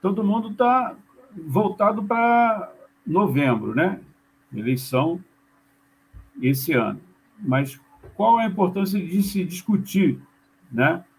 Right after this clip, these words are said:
Se levantar essa discussão de uma greve geral agora?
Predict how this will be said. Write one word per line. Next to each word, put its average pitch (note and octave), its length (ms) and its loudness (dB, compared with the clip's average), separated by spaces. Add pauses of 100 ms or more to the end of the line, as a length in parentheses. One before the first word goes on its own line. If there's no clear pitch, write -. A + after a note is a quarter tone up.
(160)
Se - 140 -12
levantar D3+ 560 0
essa D3+ 240 -4
discussão C3+ 600 -4 (200)
de C3 80 -2
uma B2+ 120 2
greve A#2+ 280 2
geral A#2 300 0
agora? G#2 420 -2